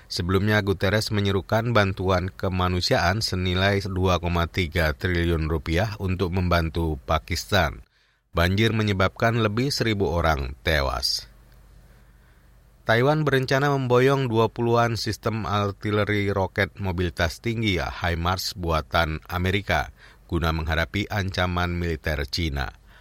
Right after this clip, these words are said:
Pembelian ini dilakukan kala Taiwan terus bersitegang dengan Cina yang marah akibat lawatan Ketua D P R Amerika Serikat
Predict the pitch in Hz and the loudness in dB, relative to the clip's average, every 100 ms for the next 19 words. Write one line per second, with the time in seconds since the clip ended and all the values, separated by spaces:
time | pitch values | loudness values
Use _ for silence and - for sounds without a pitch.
0 | - - 95 92 101 90 113 110 107 107 | -20 -6 -2 0 0 0 -4 -2 0 0
1 | 101 98 120 123 123 104 101 - 101 101 | -2 -2 -2 -2 -2 0 0 0 0 0
2 | 104 101 113 127 - 95 85 - - 87 | -2 -4 -4 -4 -2 -4 -4 -8 -8 -2
3 | 92 95 82 82 82 98 87 90 95 90 | -2 0 -2 -2 -4 -4 -2 -2 -2 -2
4 | 87 92 101 85 - - 90 92 - 87 | -2 -2 -2 -4 -8 -6 -4 -4 -4 -2
5 | 90 85 - 85 80 85 82 - 135 120 | 0 0 0 -2 -2 -6 -8 -8 -2 -2
6 | 78 - 76 95 - 80 73 76 71 - | -2 -4 -4 -2 -4 -4 -6 -4 -6 -4
7 | 80 - 107 | -6 -4 -6